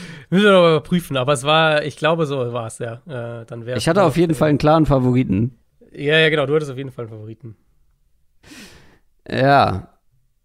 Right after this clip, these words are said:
Speaker 2: Hast du den Punktestand parat?
Speaker 1: Es ist dann ja immer noch der gleiche wie,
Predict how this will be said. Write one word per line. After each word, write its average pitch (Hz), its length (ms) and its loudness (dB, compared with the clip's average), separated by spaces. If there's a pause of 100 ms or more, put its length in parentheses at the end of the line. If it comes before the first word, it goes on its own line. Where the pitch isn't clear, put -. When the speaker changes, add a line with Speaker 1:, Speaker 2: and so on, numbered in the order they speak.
(140)
Speaker 2:
Hast 160 220 0
du 220 60 2
den 185 160 0
Punktestand 180 560 0
parat? 143 560 2 (920)
Speaker 1:
Es 131 280 -10
ist 180 360 -8
dann 143 140 -2
ja 131 100 -2
immer 180 380 -4
noch 202 160 -4
der 170 140 -8
gleiche 160 400 -6
wie, 165 380 -6